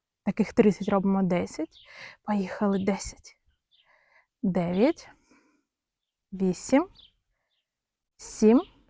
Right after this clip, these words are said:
Шість. Тільки руками не допомагаємо. П'ять.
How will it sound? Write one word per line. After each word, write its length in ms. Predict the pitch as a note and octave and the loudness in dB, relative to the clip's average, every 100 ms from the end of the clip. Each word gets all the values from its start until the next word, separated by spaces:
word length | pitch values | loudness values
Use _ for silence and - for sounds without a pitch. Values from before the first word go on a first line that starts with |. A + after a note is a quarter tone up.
| _ _ _ _ _ _ _ _ _ _ _ _ | _ _ _ _ _ _ _ _ _ _ _ _
Шість. 760 | - - - A3+ - - - - - _ _ | -16 -12 -4 -4 -4 -14 -18 -20 -20 _ _
Тільки 360 | - G3 - G#3 | -2 0 2 2
руками 340 | G3+ C4+ D#4 | 8 8 10
не 180 | A3+ G#3 | 8 6
допомагаємо. 680 | A#3 B3 A3+ G#3 F#3+ F#3 F#3 _ _ _ _ _ _ _ _ - - _ _ _ _ _ _ | 2 4 4 6 2 0 -4 _ _ _ _ _ _ _ _ -20 -20 _ _ _ _ _ _
П'ять. 400 | - - - - | -4 -4 -6 -12